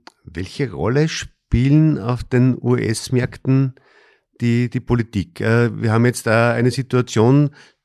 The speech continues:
die auf Trump gegen Biden hinausläuft. Äh, spielt es eine Rolle für die Finanzmärkte, ob ein Republikaner oder ein Demokrat an der Spitze des Staates steht?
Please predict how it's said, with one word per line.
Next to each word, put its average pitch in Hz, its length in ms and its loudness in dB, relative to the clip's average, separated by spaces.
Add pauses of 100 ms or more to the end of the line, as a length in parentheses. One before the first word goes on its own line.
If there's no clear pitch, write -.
(260)
die 120 240 2
auf 117 140 -2
Trump 113 420 -2
gegen 120 260 -2
Biden 113 340 0
hinausläuft. 143 840 -2 (300)
Äh, 113 240 0
spielt 131 320 -6
es 156 120 0
eine 131 180 0
Rolle 104 320 0
für 151 140 -6
die 147 140 -2
Finanzmärkte, 139 920 -4 (320)
ob 113 120 -4
ein 131 120 2
Republikaner 117 800 -4
oder 139 120 -2
ein 139 100 0
Demokrat 120 720 -4
an 139 80 -4
der 139 60 -8
Spitze - 400 -12
des 139 120 -8
Staates - 420 -8
steht? 165 340 -8